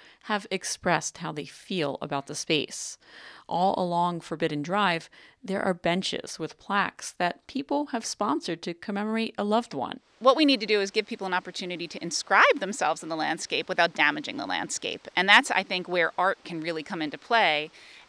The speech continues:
Speaker 2: as a device to help people experience and process their time outdoors. So, I mean, to me, this is all forms of human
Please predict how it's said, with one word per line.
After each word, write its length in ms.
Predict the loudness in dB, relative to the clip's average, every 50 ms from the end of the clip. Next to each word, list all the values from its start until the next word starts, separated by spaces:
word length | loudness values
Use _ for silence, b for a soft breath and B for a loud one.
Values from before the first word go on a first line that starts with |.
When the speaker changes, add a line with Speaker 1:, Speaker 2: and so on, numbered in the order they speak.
| _ 4
Speaker 2:
as 540 | 6 6 6 6 6 4 2 0 -2 -6 -8 -6
a 60 | -6
device 500 | -4 -6 -2 4 4 4 6 4 2 -2
to 80 | -6
help 160 | -6 -8 -8 -8
people 320 | -12 -10 -8 -8 -8 -8
experience 560 | -10 -12 -12 -12 -10 -8 -6 -4 -4 -4 -6 -8
and 100 | -10 -6
process 460 | -6 -4 -4 -4 -6 -8 -10 -10 -12
their 140 | -14 -14 -12
time 260 | -8 -8 -8 -6 -6
outdoors. 640 | -8 -8 -8 -8 -8 -8 -8 -10 -10 -10 -12 -14 B B B B B B B
So, 80 | 4 6
I 60 | 6
mean, 160 | 6 4 2
to 100 | 0 2
me, 240 | 4 6 6 6 6
this 160 | 4 2 0
is 100 | -2 0
all 320 | 2 4 6 6 6 4
forms 440 | 4 0 -2 -4 -2 -2 -2 -2 -6
of 80 | -8 -8
human 500 | -8 -6 -6 -6 -6 -6 -6 -8 -8